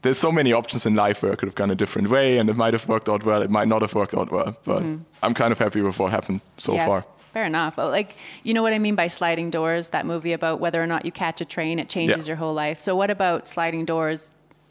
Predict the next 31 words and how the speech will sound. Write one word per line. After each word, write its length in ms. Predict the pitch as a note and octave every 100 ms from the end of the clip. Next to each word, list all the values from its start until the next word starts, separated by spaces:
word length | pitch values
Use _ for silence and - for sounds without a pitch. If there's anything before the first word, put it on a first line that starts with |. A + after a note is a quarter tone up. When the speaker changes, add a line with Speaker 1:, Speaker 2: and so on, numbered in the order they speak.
| - - -
Speaker 2:
You 260 | F#3 F3+
Speaker 1:
Butterfly 220 | E3 G#2+ G3
Speaker 2:
lose 100 | A3
at 40 | G3
Speaker 1:
effect 60 | F#3
kind 100 | F3
of 80 | D#3
Speaker 2:
poker, 300 | D#3 D3 D3
Speaker 1:
thing. 140 | - F#3
Speaker 2:
you 40 |
get 140 | F#3+
really 220 | D#3 F#3 F3+
unlucky 560 | F3 G3 - D#3 D3+
Speaker 1:
Oh. 220 | F#3+ C#3 G2
Speaker 2:
when 160 | F3+ F3
you 80 |
first 280 | E3+ F#3 E3
start 200 | - E3
out 300 | E3 D#3 D3 -
and 100 | E3+
you 80 | F3
decide 300 | E3+ E3 D#3
not 180 | D#3 -
to 60 |
play. 340 | - E3 C#3+ C#3+ -
Speaker 1:
Yeah. 160 | A#3+
Speaker 2:
What 80 | G3+
do 60 | G#3
you 60 |
think 220 | G3+ F#3+ D#3+
Dominic 560 | E3+ E3+ E3 D3 -